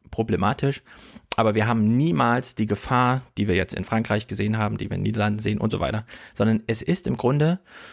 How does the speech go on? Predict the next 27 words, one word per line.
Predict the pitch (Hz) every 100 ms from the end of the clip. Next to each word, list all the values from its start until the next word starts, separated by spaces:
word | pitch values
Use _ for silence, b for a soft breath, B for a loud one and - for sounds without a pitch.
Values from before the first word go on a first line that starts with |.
| B _
und | 110
das | -
würde | 135
ich | 131
eben | 117 110
auch | -
sagen, | 117 117
da | 110 113
setzt | 113 127 -
der | 101
Film | 104 - 127 113
dann | 87
an. | - 117 202 220 B B B _ _ _ _ _ _ _ _ _ _
Es | 123 -
geht | 135 -
hier | 131 117
um | 117 110
eine | - 107 110 104 -
gefühlte | 117 110 - 196 196 139 107
Realität, | 101 104 104 - 131 156 - -
nämlich | 117 113 113 -
dass | 107 -
Journalisten | 104 110 104 104 147 - 160 214 b b b b b b b b b b _ _ _ _
Widerstände | 120 139 180 170 - 147 151
erfahren, | - 151 156 151 160 202 b b b _ 139
die | 139
sie | 123 120 113 113